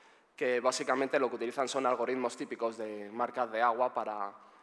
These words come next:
eh, ser robustos frente al rescalado y, y ocultas esteganografía, ¿vale? Pero bueno, de momento nos quedamos que con P N G se puede,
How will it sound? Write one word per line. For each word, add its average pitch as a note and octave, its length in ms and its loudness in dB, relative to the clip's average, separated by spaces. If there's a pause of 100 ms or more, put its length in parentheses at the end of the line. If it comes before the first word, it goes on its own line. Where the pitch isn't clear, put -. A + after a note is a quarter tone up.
(140)
eh, G#2 340 -12
ser A#2+ 180 2
robustos B2 460 0
frente A2+ 260 -6
al A2 80 -2
rescalado A#2+ 640 0
y, G#2+ 220 -8
y G#2 60 -8
ocultas A2+ 400 -10
esteganografía, - 580 -16 (100)
¿vale? G3 160 2 (400)
Pero A#2 140 -2
bueno, - 140 -6 (160)
de C#3+ 100 0
momento E3+ 300 4
nos E3 100 2
quedamos B2 300 0
que C3+ 80 -8
con B2 160 -8
P E3 80 2
N D#3 100 4
G D3+ 140 -4
se E3 100 -2
puede, A3+ 340 6